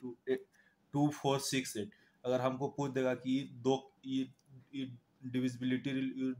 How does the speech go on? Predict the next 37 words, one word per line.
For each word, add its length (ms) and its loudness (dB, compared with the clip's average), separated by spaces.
दो 180 2
से 260 -4
कटेगा 280 4
या 220 4
नहीं, 200 0
तो 380 -10
इसके 280 0
अंत 200 2
में 120 0
आठ 320 4
है, 60 0
तो 120 -4
ये 80 4
दो 160 2
से 160 -2
कटेगा, 400 0
कितना 360 0
भी 180 0
बड़ा 200 4
अंक 280 0
क्यों 120 2
ना 80 0
ले 100 -2
दे, 120 -2
लास्ट 380 4
में 100 -10
कितना, 300 -2
ज़ीरो, 300 0
इसीलिए 420 -2
ये 60 4
दो 140 2
के 120 -4
पहाड़ा 380 0
में 100 -4
आएगा, 300 0
यानी 240 -6
कि 240 -4